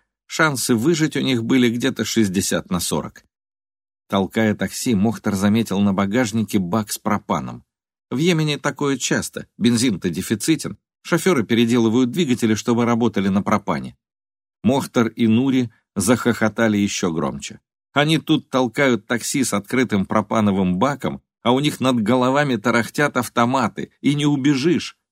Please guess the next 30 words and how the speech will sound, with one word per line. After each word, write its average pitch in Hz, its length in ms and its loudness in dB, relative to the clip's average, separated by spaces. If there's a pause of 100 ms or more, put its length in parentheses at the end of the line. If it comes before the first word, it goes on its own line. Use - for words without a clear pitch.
(200)
В - 100 -16
такси 123 640 -2 (180)
лежит 127 500 2
весь 120 460 0
их 123 260 2
кофе. - 460 0 (1120)
Вскоре 185 320 2
Мохтар 123 460 -2
добрался 98 580 2
до 90 240 0
аэропорта. - 640 -4 (320)
Сидел 135 380 0
в 87 60 -4
зале 95 300 2
ожидания, 104 640 -2 (400)
думал 139 340 0
о 113 60 0
том, 127 200 -2
что 113 240 0
было 104 240 2
час - 340 -2
назад, 92 580 -2 (140)
об 85 200 -4
этой 107 220 0
минуте, 104 440 0
когда 95 340 -2
он 90 140 -2
чуть - 260 -4
не 95 100 0
погиб. 78 460 -6